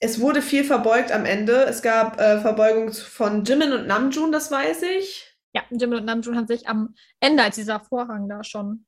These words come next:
Speaker 2: ist das ein Vorhang, dieses Ding da, diese Wall da runtergefallen kam,
Speaker 1: Ja.
Speaker 2: ähm, verbeugt.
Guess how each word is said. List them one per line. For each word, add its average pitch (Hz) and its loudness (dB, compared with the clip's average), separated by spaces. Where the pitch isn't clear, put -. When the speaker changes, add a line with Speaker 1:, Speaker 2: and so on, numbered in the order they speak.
Speaker 2:
ist - -18
das 302 -4
ein 277 -8
Vorhang, 262 2
dieses 196 -6
Ding 277 0
da, 277 6
diese 208 -2
Wall 233 4
da 285 6
runtergefallen 294 -2
kam, 277 -6
Speaker 1:
Ja. 240 0
Speaker 2:
ähm, 233 2
verbeugt. 233 -4